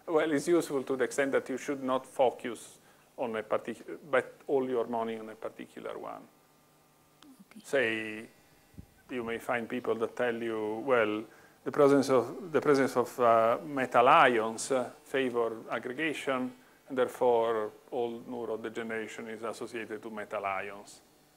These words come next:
Speaker 1: Okay, this is, metal ions certainly help the aggregation,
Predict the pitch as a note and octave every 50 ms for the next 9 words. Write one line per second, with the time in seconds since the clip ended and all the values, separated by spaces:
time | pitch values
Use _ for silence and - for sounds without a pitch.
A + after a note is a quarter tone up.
0 | _ _ _ - C#3 - C3 A2+ G#2+ A2+ - G#3 D3+ C3+ B2+ A#2+ A#2+ A#2+ A2 A2+
1 | A#2 - - _ _ _ - C#3+ B2 - B2 B2+ C3 C3+ C3 B2 - - C#3+ B2+
2 | - - A2+ A2+ A#2 A2+ G#2 - - D#3+ D#3 B2+ G#2+ G#2+ A2 - - C3 C#3 C#3
3 | - - _ _ _ _ _ _ _ - _ _ - - - - C#3 B2+ A2 G#2+
4 | G#2 A2 G#2+ A2 G#2+ F#2+ F2 - - - G#2 A2+ C#3 C#3